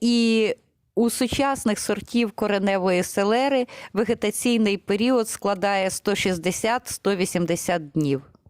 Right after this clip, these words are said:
Отож, якщо ви посієте селеру на розсаду у кінці лютого чи навіть на початку березня, ви все рівно будете з урожаєм. Для проростання насіння і нормального розвитку молодих ростків селери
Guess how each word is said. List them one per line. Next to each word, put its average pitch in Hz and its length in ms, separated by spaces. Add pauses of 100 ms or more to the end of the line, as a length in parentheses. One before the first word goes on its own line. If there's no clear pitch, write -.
(760)
Отож, 311 380
якщо 262 300
ви 247 100
посієте 233 840
селеру 220 500
на 196 160
розсаду 190 920 (140)
у 202 440
кінці 208 640
лютого 233 760
чи - 160
навіть 202 360
на 190 120
початку 185 800
березня, 214 680
ви 180 120
все 185 260
рівно 233 340
будете 170 460
з 156 80
урожаєм. 151 560 (800)
Для 208 480
проростання 220 760
насіння 240 640
і 190 80
нормального 196 880
розвитку 202 600
молодих 190 520
ростків 185 440
селери 190 580